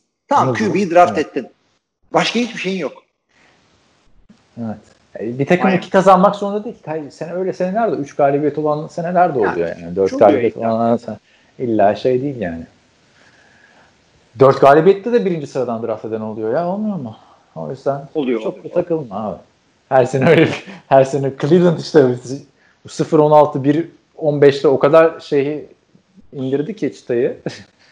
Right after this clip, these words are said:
Speaker 1: Hı hı.
Speaker 2: Millet bekliyor her sene bir tane iki galibiyet olan olsun, bir tane bir olsun diye. Neyse,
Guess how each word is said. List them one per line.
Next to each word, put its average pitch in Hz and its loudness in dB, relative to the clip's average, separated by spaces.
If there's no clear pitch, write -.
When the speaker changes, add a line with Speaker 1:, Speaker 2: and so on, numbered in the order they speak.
Speaker 1:
Hı 135 -12
hı. 151 -8
Speaker 2:
Millet 151 0
bekliyor 160 6
her 156 6
sene 147 0
bir 135 -10
tane 143 0
iki 139 -8
galibiyet 123 2
olan 120 -8
olsun, 110 -10
bir 113 -14
tane 113 -8
bir 104 -10
olsun 101 -10
diye. 98 -12
Neyse, 220 2